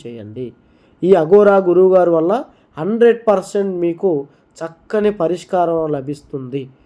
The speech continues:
మీరు చాలా బాగుంటారు, హ్యాపీగా ఉంటారు. మీకున్నటువంటి సమస్య పూర్తిగా పోతుంది. మంచి స్థాయిలో మీరు నిలబడేటువంటి అవకాశం మీకు ఎక్కువగా ఉంది.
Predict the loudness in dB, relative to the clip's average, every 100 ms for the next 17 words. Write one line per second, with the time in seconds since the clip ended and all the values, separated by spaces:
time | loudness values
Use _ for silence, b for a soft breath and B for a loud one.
0 | b _ -6 -4 -4 -4 0 0 0 0
1 | 0 -2 -4 -6 -6 -6 -12 -8 -6 -4
2 | -4 -6 -8 -10 -12 b b b -2 0
3 | 0 0 2 2 0 -2 -4 -2 0 0
4 | 0 0 -2 b b -4 -2 -2 0 2
5 | 2 2 0 -2 -2 -2 -6 b b _
6 | -4 -4 -2 -4 -2 0 2 4 4 2
7 | 0 0 0 0 0 0 -2 -4 -4 -4
8 | -6 -8 b -8 -4 -2 -4 -4 -6 -6
9 | -6 -10 -10 -10 -8 -10 -12 -10 -8